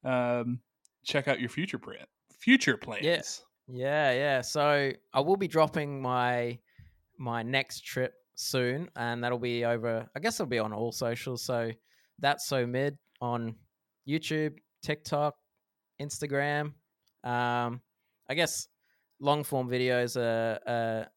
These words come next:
Speaker 2: are gonna be changing a bit on my YouTube. The, the idea of them are gonna be changing them. They're not gonna be vlogs of parks. They're gonna be crazier ideas on, on YouTube. But, um, yeah, TikTok, we're still posting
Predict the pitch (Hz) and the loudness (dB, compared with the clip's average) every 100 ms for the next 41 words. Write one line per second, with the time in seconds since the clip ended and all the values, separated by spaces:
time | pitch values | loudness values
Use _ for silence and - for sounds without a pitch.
0 | _ - 170 302 302 - 151 160 143 123 | _ -4 0 0 0 0 0 0 0 0
1 | 120 120 117 113 - 117 120 98 104 123 | 0 0 -2 -4 -2 -4 -4 -8 -4 -2
2 | 110 - 131 - 123 117 117 120 120 120 | -2 -6 -8 -2 0 0 0 0 0 -2
3 | 113 113 110 110 - 110 110 110 117 117 | -4 -6 -6 -8 -10 -8 -6 -6 -6 -4
4 | 131 - 123 120 113 120 113 117 117 104 | -4 -4 -4 -4 -6 0 0 0 -4 -10
5 | - 113 151 - 120 117 113 110 110 - | -4 -2 -2 -4 -6 -6 -4 -6 -8 -12
6 | _ _ _ _ _ _ _ _ _ - | _ _ _ _ _ _ _ _ _ -8
7 | - 131 123 123 123 117 113 117 127 202 | 0 2 2 0 0 0 0 -4 -2 -4
8 | 220 - - 117 117 - 117 113 110 123 | -8 -16 -10 -8 -8 -8 -6 -6 -6 -8
9 | - 190 - - - - - - - - | -6 -6 -8 -18 -20 -20 -20 -20 -20 -20
10 | - - 139 127 123 120 117 117 _ - | -20 -4 2 4 4 4 0 -4 _ -4
11 | 151 - 196 - 190 156 - 151 135 143 | -2 0 -4 0 0 0 -2 -2 0 0
12 | 135 - 143 131 | 0 -4 -6 -6